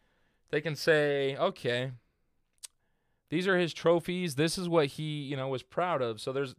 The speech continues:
they know that, you know, eleven people. We know that one of those people was Samantha, one of those people was Bill, and one of those people was Lorena. So the question is, you know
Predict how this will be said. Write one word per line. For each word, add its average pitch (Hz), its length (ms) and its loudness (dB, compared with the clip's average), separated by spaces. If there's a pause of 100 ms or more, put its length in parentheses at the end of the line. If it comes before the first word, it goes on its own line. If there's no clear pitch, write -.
they 135 160 -2
know 156 240 0
that, 135 120 -2
you 135 80 -6
know, 127 120 0
eleven 135 360 2
people. 113 500 -6 (640)
We 135 60 0
know 156 120 6
that 147 80 4
one 156 180 4
of 156 60 4
those 147 160 6
people 151 300 -6
was 139 160 0
Samantha, 143 760 -2
one 135 140 -4
of 135 80 -2
those 135 140 -2
people 139 260 -10
was 123 140 -8
Bill, 131 320 0
and 123 80 -4
one 123 100 -6
of 123 40 0
those 123 100 -4
people 123 320 -8
was 117 200 -4
Lorena. 117 540 -8 (2500)
So 160 140 -4
the 160 80 0
question 175 420 6
is, 139 260 0
you 147 100 -6
know 131 320 -2